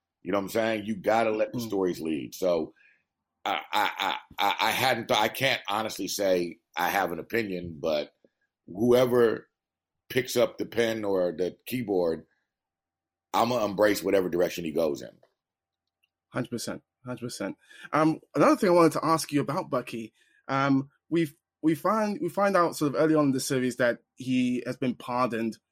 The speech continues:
Speaker 2: on the condition that he abides by a very st-, strict set of rules, right? But he's like, he's broken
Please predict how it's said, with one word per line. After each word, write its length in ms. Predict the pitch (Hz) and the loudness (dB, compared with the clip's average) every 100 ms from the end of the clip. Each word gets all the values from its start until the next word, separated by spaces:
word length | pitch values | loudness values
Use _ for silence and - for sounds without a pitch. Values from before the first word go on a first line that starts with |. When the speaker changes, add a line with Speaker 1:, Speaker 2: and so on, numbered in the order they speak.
| _ _ _ _ | _ _ _ _
Speaker 2:
on 120 | 143 | 2
the 80 | 135 | 2
condition 360 | 135 131 135 131 | 4 0 2 0
that 100 | 110 | 0
he 140 | 135 | 0
abides 360 | 123 123 123 120 | 0 2 0 2
by 180 | 123 120 | 2 4
a 60 | |
very 200 | 131 131 | 4 2
st-, 340 | 127 - 117 110 | 0 -2 -4 -4
strict 320 | - 147 - | -4 -4 -2
set 260 | - 156 123 | 0 0 0
of 120 | 110 | 0
rules, 300 | 143 110 107 | -2 -2 -4
right? 240 | 110 131 - - - _ | -2 -2 -4 -20 -20 _
But 200 | 147 143 147 | 4 4 4
he's 200 | 151 139 | 2 4
like, 180 | 143 143 | 2 4
he's 120 | 143 | 2
broken 600 | 156 180 180 180 175 | 6 6 4 2 0